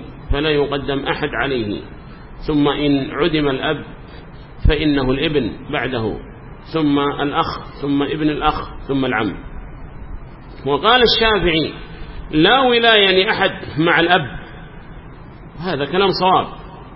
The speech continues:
إلى هنا، لا ولاية لأحد مع الأب، فإذا وجد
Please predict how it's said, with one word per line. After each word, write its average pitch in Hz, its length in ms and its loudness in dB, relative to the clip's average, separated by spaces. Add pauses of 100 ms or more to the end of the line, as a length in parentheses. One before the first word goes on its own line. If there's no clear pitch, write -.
(100)
إلى 143 180 4
هنا، 120 300 2 (760)
لا 156 320 4
ولاية 165 580 4
لأحد 151 440 0 (360)
مع 139 260 4
الأب، 135 380 0 (440)
فإذا 143 280 -2
وجد 147 200 0